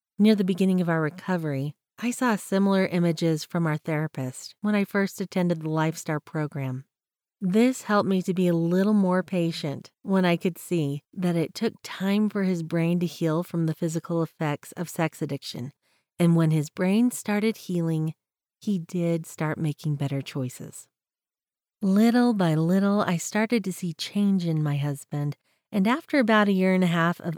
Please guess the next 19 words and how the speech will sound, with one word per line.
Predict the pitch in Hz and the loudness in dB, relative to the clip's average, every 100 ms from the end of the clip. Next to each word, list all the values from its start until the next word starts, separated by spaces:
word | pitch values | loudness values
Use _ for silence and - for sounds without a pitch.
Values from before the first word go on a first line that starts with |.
| - | -4
actively | 175 185 - 190 180 180 | 0 0 -2 -2 0 2
working | 170 165 - 170 | 2 0 0 -2
recovery, | 156 - 160 - 143 139 - _ _ _ | -2 -2 -4 -4 -6 -6 -10 _ _ _
things | 233 233 233 196 | 4 6 4 2
really | 185 180 180 | 2 2 0
started | - 156 156 156 | -2 0 0 -2
to | 170 | -4
improve, | 151 147 175 175 151 139 139 _ | -2 -4 -4 -2 0 -2 -6 _
and | - 156 | -4 -2
I | 160 180 | 2 2
allowed | 226 185 170 160 | 2 2 0 0
myself | 160 160 156 143 143 _ _ _ - | -2 -2 -4 -4 -4 _ _ _ -6
the | 165 | -2
luxury | 156 151 156 156 180 170 165 - | 0 0 -2 -2 -4 -2 -2 -4
of | 160 | -4
indulging | 151 143 143 156 151 160 151 | -2 -2 -2 -4 -4 -4 -4
in | - 147 | -4 -4
hope | - 139 - | -4 -10 -8
again. | 135 143 135 | -10 -8 -8